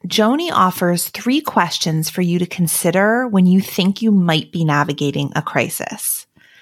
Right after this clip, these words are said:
Number one, is someone's safety at risk? Number two, is an individual or organization's reputation at risk? Number three, is the mission of the organization or individual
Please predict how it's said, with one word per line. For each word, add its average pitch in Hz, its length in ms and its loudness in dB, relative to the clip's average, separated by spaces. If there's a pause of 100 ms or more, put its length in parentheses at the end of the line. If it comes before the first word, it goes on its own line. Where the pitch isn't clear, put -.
(600)
Number 170 320 0
one, 202 680 0 (180)
is 190 180 0
someone's 175 400 2
safety 156 480 -2
at - 160 -4
risk? - 480 -8 (800)
Number 165 240 0
two, 208 720 0 (340)
is 185 180 2
an 185 160 0
individual 196 1080 2
or 175 260 2
organization's 175 960 2
reputation 156 720 -4 (120)
at 151 160 -2
risk? - 500 -6 (840)
Number 170 300 2
three, - 680 -2 (140)
is 190 160 2
the 190 100 2
mission 185 640 2
of - 160 -6
the 180 140 0
organization 160 880 -2 (100)
or 151 120 0
individual 151 840 0